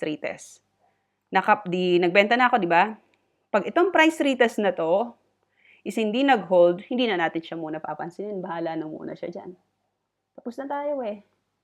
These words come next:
Downtrend to eh. Kasi kung marunong ka bumasa ng Ichimoku,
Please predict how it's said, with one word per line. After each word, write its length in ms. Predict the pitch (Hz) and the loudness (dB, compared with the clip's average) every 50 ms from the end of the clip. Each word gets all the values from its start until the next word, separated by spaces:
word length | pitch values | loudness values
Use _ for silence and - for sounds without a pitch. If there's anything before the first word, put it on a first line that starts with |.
| _ - | _ -4
Downtrend 560 | - 247 269 277 262 262 262 269 277 277 277 | -2 -2 0 0 -2 -2 -4 -4 -4 -4 -4
to 80 | 277 262 | -4 -4
eh. 240 | 233 214 214 208 - _ _ _ _ _ _ _ _ _ _ _ _ _ _ _ _ _ _ _ - | -4 -4 -6 -8 -12 _ _ _ _ _ _ _ _ _ _ _ _ _ _ _ _ _ _ _ -10
Kasi 240 | - 294 302 320 277 | -8 -4 -2 -2 0
kung 160 | 277 269 254 | 2 4 4
marunong 320 | 262 262 262 269 269 269 254 | 4 4 4 2 0 0 0
ka 80 | 269 | 0
bumasa 480 | 262 262 262 262 262 262 262 269 285 269 | 2 2 2 0 0 -2 -2 -2 -2 -2
ng 160 | 254 240 247 | -2 -4 -4
Ichimoku, 640 | - 294 277 262 254 247 - - 196 196 208 202 | -4 -4 -4 -2 -4 -4 -4 -4 -6 -6 -6 -8